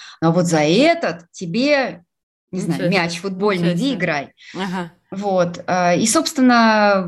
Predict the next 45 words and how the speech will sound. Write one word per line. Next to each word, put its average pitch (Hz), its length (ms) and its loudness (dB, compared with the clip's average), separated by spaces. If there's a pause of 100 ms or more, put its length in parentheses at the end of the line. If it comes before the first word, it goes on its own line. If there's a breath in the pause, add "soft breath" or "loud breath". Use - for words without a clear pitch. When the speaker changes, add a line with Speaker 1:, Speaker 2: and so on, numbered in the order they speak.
Speaker 1:
м, - 220 -4 (800)
они 240 280 6
действительно 226 380 0
много 214 320 4
раз 185 240 2
там, 156 200 -6 (140)
м, 175 400 -2
они 226 200 4
сначала 233 400 2
делали 190 340 -4
там 156 400 -4
хардовое 269 640 2
решение, 254 520 2
потом 175 280 -6
софтовое, 247 840 2 (480 loud breath)
и 269 360 6
потом 240 220 2
пошли 208 240 -2
с 233 80 -8
ним 196 140 -2
на 170 80 2
мир. 143 260 -2 (720 soft breath)
Speaker 2:
А 175 140 -8
ты, 254 640 2
э, - 200 -4
долго 285 260 0
с - 120 -6
ними 226 100 0
работала? 156 480 -8 (760 loud breath)
Speaker 1:
Ну, 311 160 8
с-, 320 140 -2
так, 294 160 0
с-, - 180 -14
так 285 200 0
или 285 100 2
иначе, 269 300 0
с - 240 -10
перерывами, 254 640 4
потому 202 260 -2
что - 160 -6
я 214 120 -2
всегда 208 280 -2
беру 190 220 -4
команды 185 420 0
циклами, 180 680 2